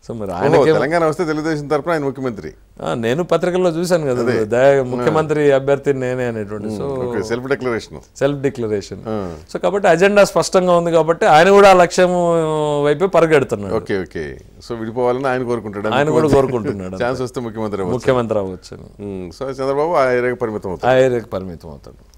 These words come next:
Speaker 2: వ్యక్తిగతంగా వస్తే మీకు అంటే మామూలుగా above all politics అయింది పక్కన పడేసేస్తే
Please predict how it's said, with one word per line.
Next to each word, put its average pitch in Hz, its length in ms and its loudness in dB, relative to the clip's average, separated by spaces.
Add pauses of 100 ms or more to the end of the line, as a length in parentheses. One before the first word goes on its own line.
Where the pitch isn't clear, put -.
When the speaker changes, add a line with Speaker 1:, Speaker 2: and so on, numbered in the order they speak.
(640)
Speaker 2:
వ్యక్తిగతంగా 151 560 0
వస్తే 90 400 -2 (1120)
మీకు 92 720 -10
అంటే 85 300 -8
మామూలుగా 95 600 -6 (1080)
above 107 240 -2
all 123 60 -2
politics 110 440 -6
అయింది 107 200 -6
పక్కన 107 260 -8
పడేసేస్తే 101 720 -8